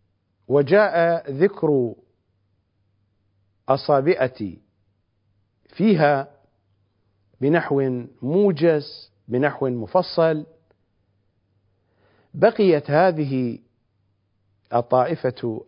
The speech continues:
الدينية لغزاً محيراً، لا عند أهلها، إنني أتحدث عن الذين يكتبون عنها من خارج أهلها، فالذين كتبوا عنها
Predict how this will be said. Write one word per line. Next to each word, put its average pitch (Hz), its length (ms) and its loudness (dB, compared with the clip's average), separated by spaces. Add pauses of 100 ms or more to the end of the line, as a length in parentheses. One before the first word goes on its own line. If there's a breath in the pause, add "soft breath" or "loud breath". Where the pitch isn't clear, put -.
الدينية 139 1200 -4 (680)
لغزاً 127 720 -2 (260)
محيراً، 107 600 -8 (2750)
لا 165 160 4
عند 220 220 0
أهلها، 123 580 -4
إنني 120 340 -4
أتحدث 147 540 -4 (480 loud breath)
عن 135 140 -2
الذين 170 680 0 (960 soft breath)
يكتبون 143 720 0
عنها 156 680 -2 (460)
من 135 280 0
خارج 151 480 0
أهلها، 107 520 -4 (260)
فالذين 143 460 0
كتبوا 139 460 -2
عنها 156 420 0